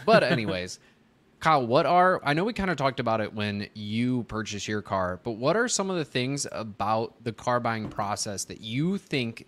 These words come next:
Speaker 1: can be improved to make it easier for people <clears throat> to purchase a vehicle, um, assuming, you know, they meet the criteria to purchase the vehicle?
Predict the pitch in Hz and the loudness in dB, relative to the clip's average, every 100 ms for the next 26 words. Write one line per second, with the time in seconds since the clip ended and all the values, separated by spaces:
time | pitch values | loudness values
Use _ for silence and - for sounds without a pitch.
0 | - - 123 117 117 107 104 - 123 120 | -12 -8 -4 -2 -4 -6 -10 -8 -4 -2
1 | 98 87 - - - _ _ _ _ 131 | -4 -6 -12 -20 -20 _ _ _ _ -4
2 | 120 120 131 131 - _ _ - 143 151 | -2 -2 -2 -2 -4 _ _ -8 -4 -2
3 | 123 110 107 107 117 110 107 104 101 _ | 0 0 -2 -4 -6 -2 -2 -2 -6 _
4 | _ _ _ _ _ _ - 185 151 135 | _ _ _ _ _ _ -20 -8 -2 0
5 | 131 131 131 - 135 123 120 139 - 123 | 2 0 0 -2 -4 -2 -4 -4 -6 -4
6 | 107 104 107 95 - - _ _ _ - | -4 -4 -4 -4 -6 -16 _ _ _ -8
7 | 98 92 87 87 _ _ _ - 113 - | -6 -6 -8 -14 _ _ _ -10 -6 -4
8 | 113 107 107 110 135 117 95 95 - _ | -2 -2 -4 -6 -10 -8 -6 -8 -14 _
9 | 107 101 101 - 107 110 113 110 104 113 | -6 -4 -6 -8 -4 -4 -2 -2 -2 -4
10 | - 110 123 - 120 104 98 98 101 | -6 -6 -6 -6 -6 -6 -6 -6 -6